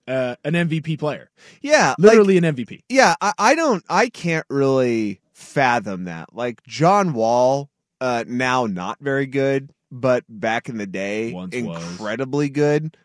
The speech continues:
Speaker 2: still lived like he does today. And
Speaker 1: Mm-hmm.
Speaker 2: as we all know, as you continue to do the stuff you did in your twenties into your thirties, you start to become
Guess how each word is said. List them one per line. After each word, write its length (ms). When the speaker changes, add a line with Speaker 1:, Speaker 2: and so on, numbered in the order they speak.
Speaker 2:
still 560
lived 320
like 240
he 160
does 380
today. 520
And 500
Speaker 1:
Mm-hmm. 120
Speaker 2:
as 200
we 120
all 180
know, 320
as 200
you 80
continue 600
to 380
do 160
the 140
stuff 300
you 60
did 180
in 40
your 100
twenties 440
into 140
your 120
thirties, 720
you 160
start 300
to 80
become 420